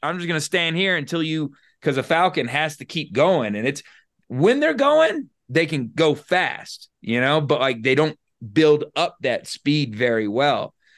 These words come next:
So if the, the rabbit just makes them hang time just a little, it's, it's over. Then they land, and the second they land,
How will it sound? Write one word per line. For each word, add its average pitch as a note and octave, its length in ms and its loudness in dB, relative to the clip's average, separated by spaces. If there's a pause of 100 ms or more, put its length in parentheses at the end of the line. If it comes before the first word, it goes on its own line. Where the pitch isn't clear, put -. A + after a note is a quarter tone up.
(120)
So A#2 380 4
if G#2+ 100 -6
the, B2+ 160 2
the A2+ 160 -2
rabbit D#3+ 420 -2
just C3 260 -16
makes D3 260 -2
them B2+ 120 -4
hang C#3+ 340 -2
time F3+ 320 0
just D3+ 220 0
a C#3 60 2
little, F3+ 460 2 (260)
it's, - 340 -8 (580)
it's C3 200 0
over. B2+ 220 2
Then D3+ 160 2
they D3 140 2
land, D3+ 320 0
and A#2 120 -2
the G#2 60 -6
second F3+ 500 -4
they D3 160 -4
land, C3 340 -4